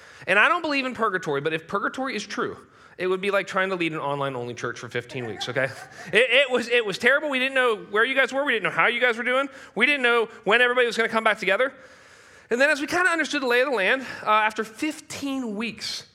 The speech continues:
we were able to bring people back on Thursday night. Many of you started to come back. That was in the end of June. And, uh, so June twenty-fifth, we came back on Thursdays. Did that for eleven weeks, and we were learning masks and social distancing and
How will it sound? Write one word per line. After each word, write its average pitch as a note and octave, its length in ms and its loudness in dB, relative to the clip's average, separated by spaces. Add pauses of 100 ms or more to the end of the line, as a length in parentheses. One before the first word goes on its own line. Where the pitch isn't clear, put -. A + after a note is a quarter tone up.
we F3 100 0
were F#3+ 100 4
able G#3 120 0
to G3 60 -2
bring G3+ 200 -2
people G#3+ 200 -6
back D#3 400 -2
on F3 160 -4
Thursday C3 300 -6
night. A3 200 -4 (340)
Many D3+ 160 0
of D#3 80 -6
you E3 220 -4
started D3+ 280 -4
to C3 40 -10
come C3 160 -10
back. F#3+ 360 0
That A2+ 120 -6
was A2+ 140 -10
in A#2 160 -10 (220)
the C#3 100 0
end B2 140 -4
of G#2 40 -14
June. G3 500 -4 (140)
And, D3+ 240 -2
uh, C#3+ 160 0
so D3 160 -8
June F#3 260 -6
twenty-fifth, G3 400 -6
we D#3+ 60 -10
came E3 180 -8
back E3 160 -4
on C3+ 80 -6
Thursdays. G3 460 -4 (300)
Did D4+ 120 -2
that D#4 120 0
for C#4+ 100 -2
eleven A3+ 240 0
weeks, A3+ 220 -4
and A3+ 80 -4
we A3+ 80 0
were A3+ 100 -2
learning G#3+ 320 0 (680)
masks B2 500 -2
and G#2 140 -12
social C3+ 320 -6
distancing C3+ 640 -4
and G#2 180 -8